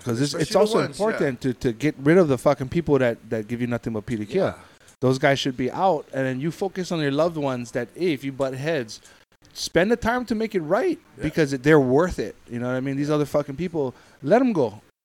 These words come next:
Speaker 1: Let 'em go. 'Cause in Hawaii, you cannot save everybody, bro.
Speaker 2: Cannot.
Speaker 1: So
Speaker 2: Cannot.
Speaker 1: just focus on the people that you love and the people you wanna invest in and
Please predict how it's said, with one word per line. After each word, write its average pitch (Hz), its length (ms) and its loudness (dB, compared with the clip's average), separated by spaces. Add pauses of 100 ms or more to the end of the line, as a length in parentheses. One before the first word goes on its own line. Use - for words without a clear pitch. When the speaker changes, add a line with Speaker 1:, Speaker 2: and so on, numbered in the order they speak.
Speaker 1:
Let 147 180 2
'em 156 120 -4
go. 110 260 -2
'Cause 123 220 -2
in 135 120 -2
Hawaii, 151 240 0
you 139 120 -4
cannot 151 240 -10
save 156 220 -2
everybody, 110 480 -2
bro. 101 100 -6
Speaker 2:
Cannot. 107 220 -6 (400)
Speaker 1:
So 113 240 -2
Speaker 2:
Cannot. 107 160 -10
Speaker 1:
just 123 140 -10
focus 170 360 -4
on 170 360 -2
the 139 80 -4
people 165 280 -2
that 135 200 2
you 127 100 2
love 120 500 -2
and 110 100 -10
the 110 60 -6
people 127 220 -4
you 120 140 -4
wanna 123 220 -2
invest 120 460 -4
in 113 240 -6
and 113 240 -10